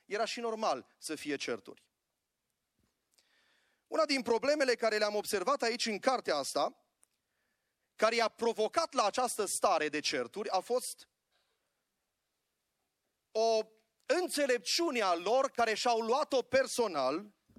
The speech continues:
o înțelepciune lumească, încercând să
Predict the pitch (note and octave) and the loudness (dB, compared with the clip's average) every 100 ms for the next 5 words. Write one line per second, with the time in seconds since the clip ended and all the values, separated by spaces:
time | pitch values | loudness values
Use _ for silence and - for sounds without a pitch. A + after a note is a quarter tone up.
0 | - G3+ G#3+ G#3 G#3 G3+ D4+ C#4+ B3+ C4 | -6 0 0 0 0 0 0 0 2 2
1 | E3+ B2+ - D3 G3+ _ _ _ _ _ | 0 -2 -2 -2 -2 _ _ _ _ _
2 | _ _ _ - - - C4 - B3+ B3 | _ _ _ -20 -6 2 2 4 2 2
3 | E4+ F4+ - C#4 A#3+ | -2 0 4 4 4